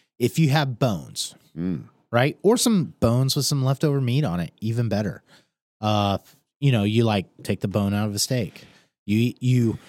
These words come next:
Speaker 1: instead of buying boneless dark meat chicken,
Speaker 2: Mm.
Speaker 1: you buy the whole chicken,
Speaker 2: Mm.
Speaker 1: right? And cut the meat off of it. Then you take that carcass, the bones, and you put it in the Instant Pot,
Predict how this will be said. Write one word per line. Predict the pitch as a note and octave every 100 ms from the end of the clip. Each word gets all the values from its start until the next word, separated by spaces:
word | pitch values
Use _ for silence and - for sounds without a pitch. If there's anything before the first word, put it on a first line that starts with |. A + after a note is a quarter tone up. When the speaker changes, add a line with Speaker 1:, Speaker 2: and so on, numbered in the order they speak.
| -
Speaker 1:
instead | C3 C3 E3 D#3
of | G#2
buying | G#2+ G#2+ C3+ C3 F2+
boneless | D#2 F#2 A2 A#2 C3 -
dark | B2+ A#2+
meat | C3 C3+
chicken, | - D3+ E3 F3+ F3 -
Speaker 2:
Mm. | C#3+ - -
Speaker 1:
you | F#2
buy | G2+
the | G2+
whole | G#2+ C3
chicken, | - E3+ - -
Speaker 2:
Mm. | F2+ E2+ D2+ _ _
Speaker 1:
right? | G#2 A#2 -
And | G2+ -
cut | G2
the | -
meat | G#2+ C3
off | C3 A2
of | D2+
it. | C#2 - - _ _ _ -
Then | A#2 A#2
you | A2+
take | A#2+ G#2+
that | G2+ F2+ _ _
carcass, | - E2 A2+ - - - _ _
the | F2
bones, | E2 E2 D#2+ A#2 - - _ _ _ -
and | G2 G2 F#2+ F#2 D#2
you | G2 G2
put | A2
it | G#2
in | G#2+
the | C3
Instant | G#2+ G#2 G#2
Pot, | G2+ G2+